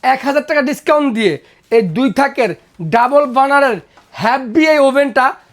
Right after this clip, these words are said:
দিচ্ছি মাত্র পঁয়তাল্লিশশো টাকা। সাথে সম্পূর্ণ এই আইটেমগুলো তো গিফট থাকতেছেই।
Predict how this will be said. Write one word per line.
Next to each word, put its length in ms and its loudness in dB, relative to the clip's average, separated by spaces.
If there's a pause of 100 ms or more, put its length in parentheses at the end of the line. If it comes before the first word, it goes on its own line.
(100)
দিচ্ছি 540 -2 (240)
মাত্র 540 0
পঁয়তাল্লিশশো 640 -2
টাকা। 300 -2 (320)
সাথে 500 0 (240)
সম্পূর্ণ 580 0 (140)
এই 100 2
আইটেমগুলো 500 0
তো 140 -4
গিফট 380 -2 (140)
থাকতেছেই। 680 -2